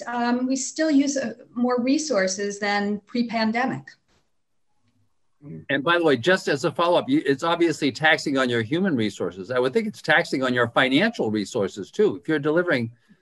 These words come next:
Speaker 2: that many meals, was that part of the, the Council on Aging budget? Or, you know, wh-, how,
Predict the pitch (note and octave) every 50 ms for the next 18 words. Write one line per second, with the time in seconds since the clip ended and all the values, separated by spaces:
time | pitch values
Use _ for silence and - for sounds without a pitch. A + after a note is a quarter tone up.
0 | _ _ _ D#3 E3 E3+ E3 D3 C#3+ C#3 C#3+ E3 F#3 D3+ A2 G3 - C3 A#2+ A2
1 | D3 E3 F3 - - - F3+ E3 D#3+ D3 C3+ C3+ C3+ B2 A#2+ - - B2 B2 -
2 | - - D3 D3 D#3 D3 F3 D#3 C#3+ C#3 C#3 C#3 C#3 B2 C#3+ C3+ A#2+ G#2 F#2 -
3 | _ - F#2 G2+ G2+ - G3 A#3+ B3 A#3 - A2+ B2 A#2+ A#2 C3 C3 C3 - _
4 | _ C3+ B2+ B2+ A#2+ B2 C#3 - - A#2+ A#2 A2+ A#2+ D3+